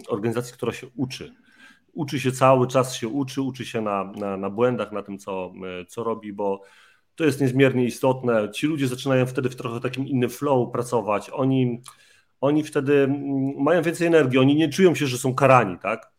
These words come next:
Bo, bo wiecie, to, to jest, to, to jest najmniejszy problem, że teraz ktoś popełni błąd i go ukarać czymś.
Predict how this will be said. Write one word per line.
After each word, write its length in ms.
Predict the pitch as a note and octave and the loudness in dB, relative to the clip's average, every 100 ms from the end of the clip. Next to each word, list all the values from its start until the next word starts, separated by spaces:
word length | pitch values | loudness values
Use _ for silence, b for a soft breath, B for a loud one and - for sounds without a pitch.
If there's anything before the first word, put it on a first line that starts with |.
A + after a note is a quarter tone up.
| _ | _
Bo, 260 | A2+ B2+ - | -6 -6 -6
bo 180 | B2+ A#2+ | -8 -4
wiecie, 280 | C3 C3 A2 | -4 -4 -6
to, 120 | A#2+ | -6
to 100 | C#3 | -4
jest, 220 | C3 - b b b | -4 -6 b b b
to, 100 | - | -16
to 160 | C3+ D#3 | -8 -6
jest 100 | C3+ | 0
najmniejszy 420 | D3+ E3+ G#3 - | 0 0 -2 -2
problem, 280 | B2 A#2+ A2+ | -2 0 0
że 140 | A#2 | -4
teraz 220 | A#2 B2 - | -2 -4 -4
ktoś 180 | C3+ | -14
popełni 340 | - - C3+ A#2+ | -10 0 2 2
błąd 280 | C3+ D#3+ D3 | 2 0 0
i 40 | |
go 120 | C3 | 0
ukarać 500 | C3+ C3+ D3 A2 - | 2 4 4 4 -4
czymś. 380 | - D#2 - | -18 -20 -20